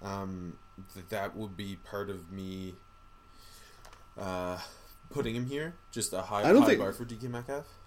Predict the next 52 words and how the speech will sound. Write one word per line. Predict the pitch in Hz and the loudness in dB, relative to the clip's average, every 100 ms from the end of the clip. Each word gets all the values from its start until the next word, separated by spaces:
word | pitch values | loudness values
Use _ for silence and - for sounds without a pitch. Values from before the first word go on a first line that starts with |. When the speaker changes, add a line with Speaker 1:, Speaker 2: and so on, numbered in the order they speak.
| - | -4
Speaker 2:
No, | 214 247 | 2 6
that's | 247 - | 6 4
fair. | - - | 2 6
I | 120 | 10
don't | 165 | 10
think | 160 | 10
it | 123 | 8
was | 113 | 6
a, | 104 - - | 2 -4 -12
it | 80 - | -12 -8
was | 107 | -4
a | |
bad | 104 104 107 | 2 2 4
game. | 104 104 | 6 4
The | |
fumble, | 104 104 104 101 98 101 - - | 4 4 6 6 4 0 -6 -8
rough | 80 98 101 - | -2 2 0 2
play, | 107 | 2
but | 101 107 | 4 8
a | |
hell | 156 | 12
of | 226 | 12
a | 180 | 10
play | 156 147 | 8 6
before | - 123 - 120 113 | 6 4 6 4 6
he | - | 2
<laughs> | |
fumbled. | - 104 113 104 - - 113 | 0 0 0 -2 -6 -6 -2
Speaker 1:
Um, | 120 117 117 117 - | 0 2 0 -2 0
I | 131 156 | 4 6
also | 170 170 | 4 2
put | 175 165 | -2 2
Eric | 123 135 143 | 2 2 -2
McCoy. | 139 117 107 131 - - - - - - | -2 2 2 2 -4 -12 -14 -14 -16 -8
The | 123 | 0
Saints | - 135 127 151 | 4 4 4 2
had | 147 | 6
their | 110 | 6
Speaker 2:
Yeah. | 113 | 6
Speaker 1:
worst | 117 135 - - - | 4 0 -2 -8 -8
game | 117 107 110 | -2 -2 0
as | 107 | -2
an | 107 | -2
offensive | 104 107 - | -2 -4 -8
line, | 101 104 104 | -4 -4 -4
that | 101 95 - 95 - | -4 -6 -6 -12 -4
getting | 110 104 | -2 0
upset | 104 82 | 0 0
Speaker 2:
Yeah. | - | 2
Speaker 1:
by | 104 | -2
the | 101 | -4
Falcons. | - 87 98 101 101 | -4 -4 -4 -6 -6